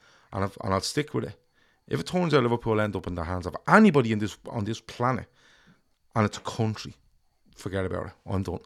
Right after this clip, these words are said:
Because you just can't. You, you know where it's going. You absolutely know where it's going.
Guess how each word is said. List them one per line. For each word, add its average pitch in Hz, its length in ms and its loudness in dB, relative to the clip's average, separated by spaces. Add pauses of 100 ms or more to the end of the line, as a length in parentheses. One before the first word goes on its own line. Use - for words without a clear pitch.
(160)
Because - 380 0 (320)
you 113 100 -2
just 143 260 -2
can't. - 480 -2
You, - 200 -6 (560)
you 127 120 2
know 131 300 4
where 139 220 4
it's 123 160 -2
going. 123 300 -2 (180)
You - 120 -6
absolutely 135 600 -2
know 113 160 -2
where 101 180 -2
it's 90 120 -10
going. 107 260 -8